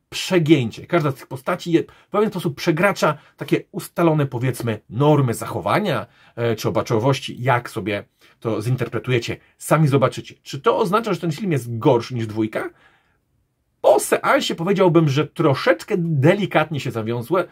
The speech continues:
za-, e, zawiodłem, ponieważ oczekiwania miałem bardzo, bardzo wysokie.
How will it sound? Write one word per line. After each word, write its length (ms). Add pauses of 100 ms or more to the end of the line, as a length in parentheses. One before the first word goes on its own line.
(120)
za-, 380
e, 200
zawiodłem, 540
ponieważ 300
oczekiwania 380
miałem 200 (140)
bardzo, 560
bardzo 320
wysokie. 340